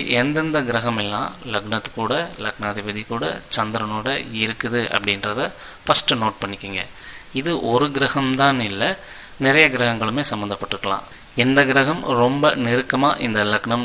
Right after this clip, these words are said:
லக்னாதிபதி சந்திரன் கூட சேர்ந்திருக்கோ அந்த கிரகத்தை எடுத்துக்கோங்க. இது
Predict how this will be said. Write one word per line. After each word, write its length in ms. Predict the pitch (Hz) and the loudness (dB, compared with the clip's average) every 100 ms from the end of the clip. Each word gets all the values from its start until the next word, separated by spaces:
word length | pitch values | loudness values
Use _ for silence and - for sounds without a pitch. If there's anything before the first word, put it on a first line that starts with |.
| 110 | -2
லக்னாதிபதி 560 | 107 110 110 110 113 139 - | -2 -2 -2 -4 -2 0 0
சந்திரன் 360 | 110 107 107 104 | 2 -2 -2 -2
கூட 120 | 117 123 | 0 0
சேர்ந்திருக்கோ 460 | 113 104 104 - 156 - - - - - - 104 | -2 -2 -4 -2 -2 -2 -12 -16 -16 -18 -2 0
அந்த 320 | 127 147 156 - 123 | 2 4 2 2 -2
கிரகத்தை 340 | 113 - 156 113 | 0 0 2 2
எடுத்துக்கோங்க. 420 | 95 - 101 95 - - - - - | 0 -6 -6 -6 -8 -16 -18 -20 -6
இது 80 | 139 | 0